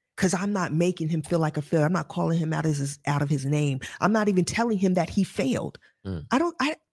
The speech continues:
Speaker 1: honest to God, now I've done some, listen, I cheated on him. But in twenty-eight years, I don't think I have ever used the F word with him.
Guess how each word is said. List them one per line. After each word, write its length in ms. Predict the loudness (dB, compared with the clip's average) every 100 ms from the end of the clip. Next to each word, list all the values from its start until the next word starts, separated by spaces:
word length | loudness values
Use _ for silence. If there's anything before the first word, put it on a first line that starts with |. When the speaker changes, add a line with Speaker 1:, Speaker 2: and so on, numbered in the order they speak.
| _ -2
Speaker 1:
honest 500 | 4 4 2 -2 -2
to 60 | 0
God, 500 | 2 2 4 2 0 0
now 180 | 4 4
I've 160 | 4
done 160 | 4 2
some, 180 | 2 -2 2
listen, 280 | 2 2 -2
I 80 | -2
cheated 380 | 2 4 4 4
on 120 | 2
him. 260 | 0 -4 -12 _ _ _ -20 -20 _ 6
But 180 | 6 8
in 140 | 2
twenty-eight 540 | 4 0 0 0 0
years, 580 | 4 6 8 6 2 -2 -10 _ _ _ _
I 180 | 0 2
don't 240 | 0 -2 0
think 220 | 0 0
I 60 | -4
have 280 | -2 -2 -2 2
ever 480 | 2 4 2 0 -8 _ _ _ 4
used 460 | 6 6 4 -2 0
the 180 | 0 2
F 200 | -2 0
word 240 | 0 0 -2
with 140 | -6
him. 280 | -6 -10 -12